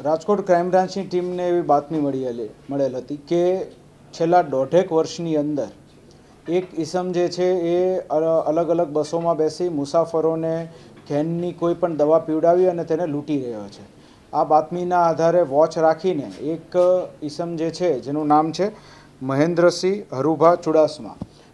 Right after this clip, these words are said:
અ, તેની અટકાયત કરી અને તેની પૂછપરછ શરૂ કરવામાં આવી. પૂછપરછના અંતે તેવું ધ્યાન પર આવ્યું કે ઊંઘની જે ગોળીઓ જે હોય છે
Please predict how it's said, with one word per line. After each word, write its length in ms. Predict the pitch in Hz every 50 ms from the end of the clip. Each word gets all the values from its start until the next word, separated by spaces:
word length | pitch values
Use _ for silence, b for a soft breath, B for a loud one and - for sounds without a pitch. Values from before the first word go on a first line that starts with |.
| B -
અ, 340 | 156 165 170 170 170 170 170
તેની 280 | - 180 180 180 170
અટકાયત 500 | 160 151 151 - - 175 175 175 170 -
કરી 200 | 180 180 185 196
અને 140 | 196 190 185
તેની 220 | - 180 180 180
પૂછપરછ 480 | 156 - 165 160 160 - - 170 170 165
શરૂ 280 | 165 - 156 147 156 147
કરવામાં 420 | 147 143 135 135 131 123 123 120
આવી. 140 | 127 156 160
પૂછપરછના 760 | 160 - 165 160 - - 180 180 190 185 185 190 190 185 180
અંતે 240 | 175 175 - 185 180
તેવું 240 | 180 180 180 175 147
ધ્યાન 240 | 147 143 143 160
પર 180 | 151 180 170 143
આવ્યું 280 | 131 117 113 127 160 - - B B B B B - -
કે 500 | - 185 185 185 190 190 196 196 196 185 - - - - - - - - - - - -
ઊંઘની 420 | 156 151 156 151 175 185 196 196
જે 160 | 160 185 185
ગોળીઓ 420 | 147 143 160 165 170 180 175 170 165
જે 100 | 147 170
હોય 280 | 156 139 151 156 156
છે 180 | 151 - 131